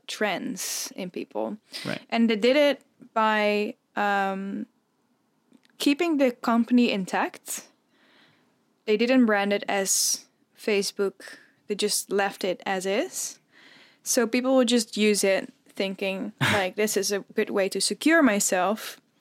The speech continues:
Speaker 1: They basically tricked a bunch of people.
Speaker 2: Yeah, I
Speaker 1: And
Speaker 2: mean, the P in V P N is private, private, <laughs>
Speaker 1: Yeah.
Speaker 2: private network.
Speaker 1: But what they did is they used, I th-, it was quite a,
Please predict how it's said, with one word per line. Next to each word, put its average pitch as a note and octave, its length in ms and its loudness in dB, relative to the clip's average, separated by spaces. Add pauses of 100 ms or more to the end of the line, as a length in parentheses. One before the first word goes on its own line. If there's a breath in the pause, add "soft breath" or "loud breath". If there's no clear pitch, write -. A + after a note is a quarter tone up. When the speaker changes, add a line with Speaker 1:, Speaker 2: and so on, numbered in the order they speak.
(400 loud breath)
Speaker 1:
They C4 80 2
basically C#4+ 420 4
tricked - 340 -2
a - 40 -8
bunch - 220 -8
of - 60 -20
people. - 420 -8 (360)
Speaker 2:
Yeah, A2 200 -2 (120)
I G#2+ 40 -2
Speaker 1:
And G#2+ 60 4
Speaker 2:
mean, G#2+ 300 4
the A2 120 -2
P A2 320 2
in G2+ 120 0
V G2+ 120 -2
P - 160 -6
N G2+ 140 -2
is G2+ 120 -8 (300)
private, G#2+ 340 -4 (120)
private, A2+ 420 0
<laughs> - 500 0
Speaker 1:
Yeah. A#3+ 140 0
Speaker 2:
private C3 180 2
network. - 500 -2 (500 loud breath)
Speaker 1:
But B3 140 2
what A#3+ 160 4
they B3+ 120 4
did A#3 320 2
is A#3 160 4
they A3 140 2
used, A3 420 2
I C#4+ 80 4
th-, - 180 -6
it A#3+ 140 2
was D#4+ 160 2
quite C4 280 0
a, G3+ 140 -4